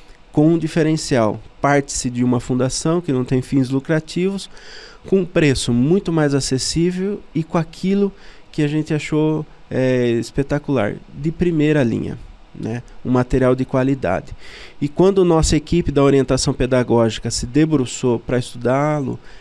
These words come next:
era muito próximo daquilo que nós fazíamos, né? Eu digo pras pessoas, né, se a educação é o que é, se tem história, né, que tem, e se alcançou os índices, né,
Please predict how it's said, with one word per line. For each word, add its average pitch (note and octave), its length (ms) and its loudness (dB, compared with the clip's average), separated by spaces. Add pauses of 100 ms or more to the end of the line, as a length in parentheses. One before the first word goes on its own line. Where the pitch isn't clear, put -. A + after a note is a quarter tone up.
(120)
era C#3+ 200 2
muito D#3+ 260 2
próximo D#3 400 0
daquilo D3+ 340 0
que D3+ 140 -8
nós D3 300 -2
fazíamos, A2 680 -8 (140)
né? A2+ 260 -8 (540)
Eu A#2+ 100 0
digo C3 280 2
pras C#3 180 0
pessoas, A2 540 0
né, A2+ 160 -2
se - 160 -4
a B2+ 40 4
educação C3 640 2
é A#2+ 140 4
o A#2 80 2
que A#2+ 260 -4
é, A2+ 200 2
se - 120 -8
tem B2 220 -2
história, A#2 600 0 (360)
né, A#2 240 0
que - 160 -4
tem, A2+ 400 -2 (240)
e C3 40 -6
se - 120 -2
alcançou C3+ 480 2
os A#2 160 -2
índices, C3+ 640 0 (280)
né, A#2+ 300 0